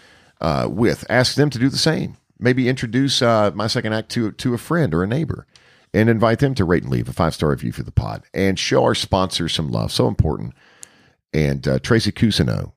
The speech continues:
and Real Estate Expert Advisors truly has been a partner, uh, for, for years and a good friend too, and just a good person. She and Jason both. Call today, eight five five, my expert, eight five five, my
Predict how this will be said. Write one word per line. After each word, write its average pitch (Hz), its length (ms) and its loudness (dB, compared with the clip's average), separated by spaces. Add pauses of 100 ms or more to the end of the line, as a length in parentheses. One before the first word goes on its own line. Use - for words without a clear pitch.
and 87 220 2
Real 101 180 4
Estate 98 300 0
Expert - 400 -4
Advisors 60 640 -8 (760)
truly 160 360 4
has 98 120 6
been 87 120 0
a - 40 -4
partner, 85 420 2 (140)
uh, 58 280 -8 (160)
for, - 160 -4
for 92 160 -4
years 67 360 0
and 64 160 -6
a 107 60 0
good 147 220 0
friend 90 240 2
too, 110 100 0
and 104 80 0
just 131 220 -4
a 76 60 -6
good 101 340 -2
person. 92 280 -2
She - 140 -6
and 101 100 -2
Jason 85 320 0
both. 57 300 -10 (160)
Call 104 220 2
today, 50 420 -4 (420)
eight 120 180 4
five 78 260 2
five, 78 200 2
my 76 140 -2
expert, - 400 -4
eight 92 140 -2
five 71 180 0
five, 69 180 0
my 62 140 -6